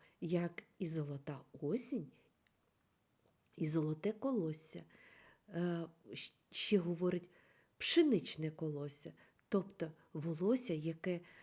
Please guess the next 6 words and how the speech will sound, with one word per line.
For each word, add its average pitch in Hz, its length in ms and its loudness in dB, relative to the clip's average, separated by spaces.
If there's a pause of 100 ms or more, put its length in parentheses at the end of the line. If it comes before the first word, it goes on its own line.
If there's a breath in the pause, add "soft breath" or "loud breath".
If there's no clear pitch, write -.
(400 loud breath)
має 180 520 2 (220 loud breath)
жовтий 180 560 0
відтінок. 151 720 -6 (400 soft breath)
Ці, 175 380 4 (180)
е, 156 100 0
вислови 175 680 0